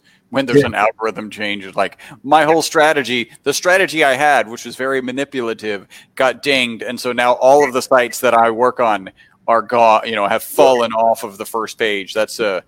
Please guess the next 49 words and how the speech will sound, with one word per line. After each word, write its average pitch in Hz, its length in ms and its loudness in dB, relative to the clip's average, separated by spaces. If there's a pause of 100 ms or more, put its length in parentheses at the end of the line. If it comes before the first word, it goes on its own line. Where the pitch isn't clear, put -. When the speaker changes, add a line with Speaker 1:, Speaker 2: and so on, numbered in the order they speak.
(160)
Speaker 2:
Well, 180 220 6
when, 190 260 2 (460)
like, 165 220 4
I 180 100 4
can 202 120 0
tell 185 160 0
you 175 80 2
the 147 100 -2
core 202 420 4
update. 139 280 -2
So 160 160 -2
I, 170 200 0 (100)
I, 170 60 -6
you 175 140 -6
know, 170 80 0
I 175 80 2
have, 180 240 -2
like, 151 160 -4
a 151 40 -6
private 151 480 0
group 156 300 -4
of, 131 260 -14
like, 131 240 -4 (120)
some 143 200 -8
different 147 320 0
S 143 220 -4
E 139 60 0
Os 143 180 2
that 131 120 -4
we 131 100 -6
talk 147 320 -4
a 147 40 -8
lot. 120 380 -4
And 131 320 -8
there 143 120 4
was 151 120 2
a 160 60 -8
core 185 440 2
update, 135 300 0
I 135 60 -2
think 143 160 -10
in 127 80 -4
August 147 480 0
of - 80 -16
last 131 280 -6
year 143 100 -8
or 135 40 -10
something. 135 340 -8
I, 127 120 -4